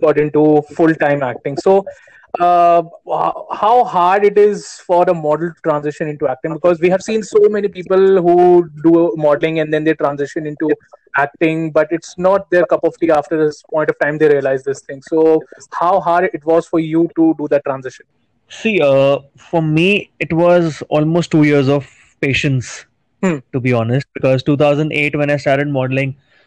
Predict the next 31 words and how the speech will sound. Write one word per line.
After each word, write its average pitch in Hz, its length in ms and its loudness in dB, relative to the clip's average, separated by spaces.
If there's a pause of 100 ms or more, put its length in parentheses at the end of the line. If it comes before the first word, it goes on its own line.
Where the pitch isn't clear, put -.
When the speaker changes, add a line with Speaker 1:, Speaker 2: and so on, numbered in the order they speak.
(140)
Speaker 2:
two 156 80 -2
thousand 147 300 2
eight 147 220 -4
Speaker 1:
Hmm। - 120 -4
Speaker 2:
Feb, 143 160 -2 (180)
the 143 160 0
India 131 240 -2
happened, 127 580 -4 (420)
and 147 100 0
then 156 140 2
Speaker 1:
Right। - 80 -4 (360)
Speaker 2:
two 165 120 0
thousand - 320 -4
eight 156 240 -2
October, 156 460 0
I 143 420 0 (640)
was 143 140 -2
called 139 300 0
to 147 140 0
Bombay 127 320 0
for 131 80 -2
my 127 120 -2 (120)
first 135 320 -2
look 127 100 -2 (160)
test 123 240 -4
for 131 80 -2
a 123 160 -2
sh-, - 160 -10 (260)
T 131 100 -2
V 127 140 -2 (120)
show, 120 240 -2